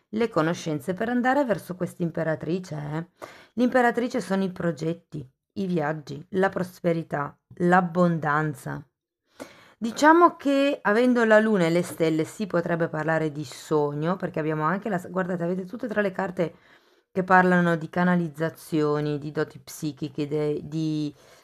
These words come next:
eh, ipersensibilità intesa come iperpercettività. Non so se mi sono capita, comunque, sì, dai.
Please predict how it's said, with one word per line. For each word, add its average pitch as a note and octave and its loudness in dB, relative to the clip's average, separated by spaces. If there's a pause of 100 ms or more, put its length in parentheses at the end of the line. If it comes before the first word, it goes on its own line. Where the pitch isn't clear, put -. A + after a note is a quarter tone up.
eh, D3+ 0
ipersensibilità D#3 -2
intesa D3+ -4
come D3+ -4
iperpercettività. D3 -4 (920)
Non D3 -4
so C#3 -8
se C3+ -8
mi C#3 -6
sono C3+ -8
capita, C3+ -6
comunque, C#3 -8
sì, C3+ -12
dai. C3 -10